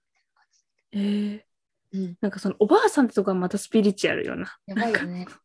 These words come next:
Speaker 1: なんかさ、ゾワッとするのよ、本当にこれ。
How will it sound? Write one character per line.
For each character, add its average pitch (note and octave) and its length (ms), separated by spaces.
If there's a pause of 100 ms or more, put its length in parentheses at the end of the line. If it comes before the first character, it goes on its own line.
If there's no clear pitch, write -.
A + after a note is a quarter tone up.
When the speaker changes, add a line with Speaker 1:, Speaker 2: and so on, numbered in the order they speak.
(480)
Speaker 1:
な B3 100
ん G#3 40
か G#3 120
さ、 - 200
ゾ A3+ 120
ワ F4 100
ッ F4+ 80
と G#3 80
す G3+ 120
る G3+ 140
の F3 80
よ、 E3 140
本 F#3 140
当 - 100
に F3 140
こ - 120
れ。 E3+ 140